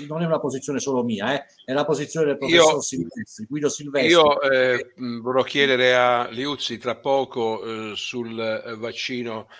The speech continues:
Speaker 2: ehm, influenzale, antinfluenzale, eh, però, eh,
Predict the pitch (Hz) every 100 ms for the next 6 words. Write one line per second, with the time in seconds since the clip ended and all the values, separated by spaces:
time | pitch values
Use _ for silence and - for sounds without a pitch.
0 | - _ 110 110 107 104 104 104 98 98
1 | 104 120 113 110 139 123 113 110 107 101
2 | 110 110 - 127 113 110 110 113 110 107
3 | 104 98 135 127 117 - _ _ 113 117
4 | 113 110